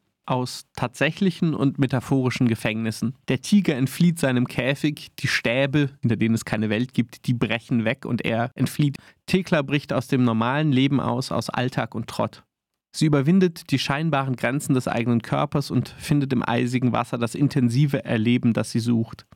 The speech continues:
Visionenreich und bunt beschreibt Poschmann die Erfahrungen Theklas, stellt die Banalität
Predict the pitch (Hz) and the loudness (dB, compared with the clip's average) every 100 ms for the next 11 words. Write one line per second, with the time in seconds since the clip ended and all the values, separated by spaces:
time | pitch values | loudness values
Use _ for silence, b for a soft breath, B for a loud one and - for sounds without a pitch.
0 | b b 131 123 160 180 185 143 151 - | b b 0 2 4 6 6 4 -2 -2
1 | 131 - 156 165 190 - 139 - 127 131 | -4 0 2 6 4 2 -4 0 -2 -4
2 | - 143 143 151 131 120 117 - 127 131 | -4 -2 0 0 2 2 0 0 -2 0
3 | 135 123 - 139 143 139 131 131 - - | 0 0 2 0 2 0 0 -2 -8 -6
4 | - 120 131 117 120 120 117 110 139 143 | 0 0 0 -2 -2 0 -2 0 0 0
5 | - | -2